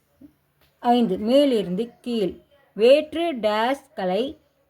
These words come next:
ஆங்கிலத்தில் ஏலியன்ஸ் என்பர். வேற்று கிரகவாசிகளை.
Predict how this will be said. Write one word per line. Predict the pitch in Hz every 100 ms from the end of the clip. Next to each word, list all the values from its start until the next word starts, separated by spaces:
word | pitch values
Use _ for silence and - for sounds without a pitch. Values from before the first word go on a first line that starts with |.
| _ -
ஆங்கிலத்தில் | 214 240 277 285 285 269 202 - 233 277 - _ -
ஏலியன்ஸ் | 208 254 302 294 294 285 233
என்பர். | 214 185 175 185 180 - _
வேற்று | 285 233 208 247 262 269 269
கிரகவாசிகளை. | 208 202 220 269 233 208 190 170 156